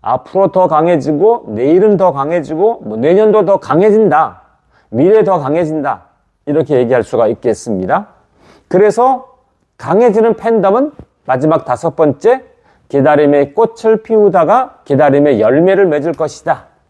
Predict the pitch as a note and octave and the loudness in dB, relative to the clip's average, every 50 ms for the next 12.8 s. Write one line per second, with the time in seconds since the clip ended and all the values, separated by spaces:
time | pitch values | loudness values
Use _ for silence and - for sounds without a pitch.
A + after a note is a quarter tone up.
0 | _ _ _ _ _ C3+ C3+ C#3 C#3 F#3+ A#3+ - - - _ _ _ _ _ C3 | _ _ _ _ _ -2 0 2 2 2 0 0 -2 -10 _ _ _ _ _ -2
1 | C3+ C#3+ D3 C#3+ C3+ B2+ B2+ A#2 - C3 A#2+ A#2 A2+ G#2+ G2+ F#2+ A2 F3+ G#3 C#3+ | 0 2 2 2 2 2 0 -2 -2 -4 -2 -2 -2 -2 -2 -2 0 0 0 -2
2 | - - _ _ _ _ _ _ _ _ - - - _ _ - F#2 F2+ F2 D#2+ | -4 -16 _ _ _ _ _ _ _ _ -20 -20 -20 _ _ -12 -10 -10 -10 -10
3 | D#2 - E2 F2+ - - _ - - - D#3 F3 G3 A3+ A#3+ B3 B3 A3+ - - | -12 -14 -14 -16 -18 -18 _ -4 -2 0 0 0 2 2 2 2 2 0 -2 -6
4 | - - G#3+ A#3 A#3 A#3+ A#3+ A3+ A#3 A#3 G#3+ G3+ G3 F3+ F3 E3 D3+ - - G3 | -10 -6 -4 -2 -2 0 0 0 0 0 0 0 0 0 0 -2 -2 -4 -4 -2
5 | G#3 A3+ B3 C4+ C4+ - - _ - B2 C3 D#3+ F#3+ G#3+ G#3 - - - G#3 G#3+ | 0 2 2 0 0 -4 -8 _ -4 -2 2 2 2 2 2 -2 -2 -2 0 2
6 | G#3 F3 - C3 B2+ C#3+ E3 F#3 F#3 F#3 G3+ G3 F3+ F#3+ G3 F#3+ F#3+ G3 F#3+ F3+ | 0 0 0 -2 0 2 2 2 2 2 2 2 2 2 2 2 0 0 -2 -2
7 | E3+ D#3+ D#3 C#3 E3+ G#3 A#3 C4 C4+ - - - - - - F#3+ G3 G3+ G#3 G#3 | -4 -6 -6 -6 -4 -2 -2 -2 -4 -6 -10 -20 -20 -16 -6 -4 0 2 2 2
8 | G3 F#3 - - F#3+ F#3 F#3 F3+ F3+ E3 D3+ G3+ G3 F#3+ - - - C4 C4 C4+ | 2 0 0 -2 -2 0 0 0 -2 -2 0 0 0 0 -2 -4 -4 -2 0 2
9 | C4+ B3 A3 F3 C#3+ D3 D3+ D3 C#3 - G#3+ G#3+ F3+ B2 - - - - C3+ B2+ | 2 4 4 4 2 2 2 0 0 0 0 2 2 0 -2 -4 -4 -2 -2 -2
10 | - _ - F#3 - - - E3 D3+ D#3 F#3 D#3+ A#2+ C#3 D3+ E3 F3+ D#3+ F3+ G#3+ | -2 _ -4 -4 -4 -4 -4 -4 -2 0 2 2 2 2 2 2 2 2 0 0
11 | - - - D3+ C#3+ - F#3 - - G#2 A#2 C#3 D#3+ D3 - E3 D#3 C#3+ E3 E3 | -2 -2 -4 -2 0 0 -2 -4 -4 -8 -2 -2 -2 -2 0 -2 -2 0 0 -2
12 | E3 E3+ E3+ D#3+ D3+ C3+ - - F#3+ A3+ B3+ C4+ C4+ C4 - | 0 0 -2 0 -2 -2 -2 0 0 2 2 2 0 -4 -12